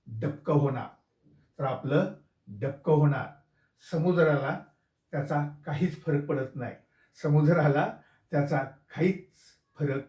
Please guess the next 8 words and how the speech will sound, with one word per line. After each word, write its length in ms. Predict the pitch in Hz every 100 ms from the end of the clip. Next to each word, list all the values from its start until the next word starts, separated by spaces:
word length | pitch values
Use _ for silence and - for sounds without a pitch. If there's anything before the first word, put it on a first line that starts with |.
| _ -
पडत 480 | 123 127 - _
नाही. 320 | 151 151 113 - _ _ _
फक्त 300 | - - - 135 - - _ _
आपला 440 | 147 - 143 160 -
विकास 400 | 147 - - -
होणार 400 | 151 110 107 107
नाही, 300 | 135 143 - - _ _
फक्त 320 | - 147 -